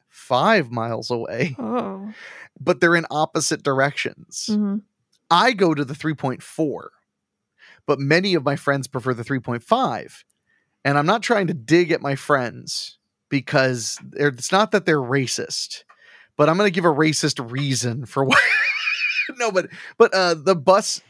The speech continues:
Speaker 1: the bus runs to the theater I like to go to.
Speaker 2: Mm-hmm.
Speaker 1: The bus does not run to the other theater that, that they all like to go to. Shockingly enough, not my buddy Dave. My buddy Dave likes going to the theater I like going to. For once, Dave, I know you're listening. For once, Dave,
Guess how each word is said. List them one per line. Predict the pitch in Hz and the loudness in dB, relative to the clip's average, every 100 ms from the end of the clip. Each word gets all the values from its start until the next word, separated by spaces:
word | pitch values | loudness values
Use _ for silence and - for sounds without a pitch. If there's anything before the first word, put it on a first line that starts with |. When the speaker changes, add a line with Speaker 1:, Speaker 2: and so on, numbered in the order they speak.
| _ | _
Speaker 1:
the | 151 151 | 2 4
bus | 160 208 - | 4 2 2
runs | 214 269 254 - | 2 2 0 -4
to | 226 | -4
the | 233 | -2
theater | 247 247 208 | 2 4 4
I | 202 | 4
like | 240 160 | 2 0
to | 147 | -2
go | 123 120 | -2 -2
to. | - - - _ _ - | -4 -10 -12 _ _ 0
Speaker 2:
Mm-hmm. | 233 | 2
Speaker 1:
The | 143 | 2
bus | 127 165 156 | 4 4 4
does | - 175 | 0 2
not | 175 185 175 | 4 4 4
run | 170 160 147 | 2 4 0
to | 147 | 0
the | 151 | 4
other | 151 135 117 | 2 2 -2
theater | 135 123 120 113 | -2 -4 -4 -4
that, | 120 117 _ 135 | -4 -6 _ -8
that | 131 _ | -8 _
they | 156 160 | 2 4
all | 143 131 | 2 0
like | 131 120 | -2 -6
to | - | -8
go | 123 120 | -6 -4
to. | 127 139 - - | -6 -8 -12 -6
Shockingly | - 220 440 392 381 370 | 0 2 0 -2 0 0
enough, | 359 - | 0 0
not | 165 220 | 0 0
my | 226 | -2
buddy | 208 220 | -2 -2
Dave. | 202 202 131 | 0 0 0
My | 139 | -2
buddy | 143 175 | 0 0
Dave | 190 185 | 0 0
likes | 147 151 - | 0 -2 -2
going | 160 165 | -2 -2
to | 156 | -4
the | |
theater | 143 180 160 | -2 0 2
I | 170 | 0
like | 151 127 | -2 -6
going | 127 123 | -10 -12
to. | 127 120 _ _ _ _ _ _ _ _ _ _ _ - | -14 -18 _ _ _ _ _ _ _ _ _ _ _ -8
For | - 170 | 0 2
once, | 196 202 | 2 2
Dave, | 165 156 143 | 0 0 0
I | |
know | 143 | 0
you're | 196 147 | 0 0
listening. | 147 - 117 - _ - - - _ | -2 -4 -10 -14 _ -20 -20 -20 _
For | - | 0
once, | 160 202 - | 2 2 2
Dave, | 151 143 135 | 2 2 0